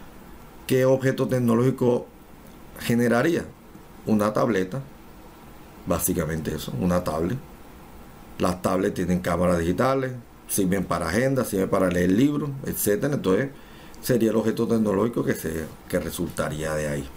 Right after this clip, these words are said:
Quinto ejercicio. Describe las operaciones, herramientas, materiales y frecuencias que se necesitan para construir una mesa de madera.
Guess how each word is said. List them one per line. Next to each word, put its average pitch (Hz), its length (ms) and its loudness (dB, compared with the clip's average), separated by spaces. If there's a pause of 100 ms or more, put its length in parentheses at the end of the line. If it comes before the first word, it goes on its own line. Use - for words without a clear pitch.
(1300)
Quinto 123 340 2
ejercicio. 139 480 0 (1040)
Describe 104 420 2
las 127 100 2
operaciones, 117 760 0
herramientas, 104 680 2
materiales 104 640 0
y 120 40 -2
frecuencias 113 600 2
que 123 100 0
se 143 100 0
necesitan 135 340 2
para 117 240 2
construir 135 400 2
una 123 160 2
mesa 87 320 0
de 90 80 6
madera. 117 360 2